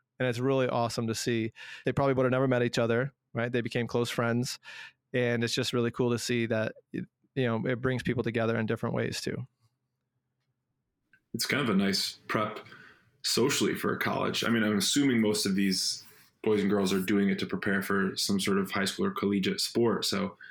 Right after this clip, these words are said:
Speaker 2: being able to, like, mix in with people and just to do your work, get after it, and, and kind of, like, become friends with folks that are from a completely different area is probably nice for,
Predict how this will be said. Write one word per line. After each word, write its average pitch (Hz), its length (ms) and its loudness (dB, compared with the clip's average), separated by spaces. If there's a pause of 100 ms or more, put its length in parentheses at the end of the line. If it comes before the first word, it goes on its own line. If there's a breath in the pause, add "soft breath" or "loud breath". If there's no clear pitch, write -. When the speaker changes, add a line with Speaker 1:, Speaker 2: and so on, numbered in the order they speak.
(260 loud breath)
Speaker 2:
being 117 260 2
able 117 200 4
to, 110 100 2
like, 101 180 2
mix 110 360 2
in 107 160 2
with 104 160 0
people 107 360 2
and 98 120 4
just 95 220 0
to 101 60 0
do 104 160 2
your 104 160 4
work, 101 360 2
get 101 100 2
after 101 420 0
it, 98 140 -2
and, 95 320 2
and 104 160 -6
kind 101 160 0
of, 98 120 -2
like, 98 220 -2
become 101 320 2
friends 101 360 0
with 95 100 0
folks 101 300 0
that 101 100 0
are 98 80 -2
from 98 220 0
a - 20 0
completely 101 360 0
different 98 300 0
area 101 240 0
is - 120 -6
probably 98 280 -2
nice 101 220 -2
for, - 320 -4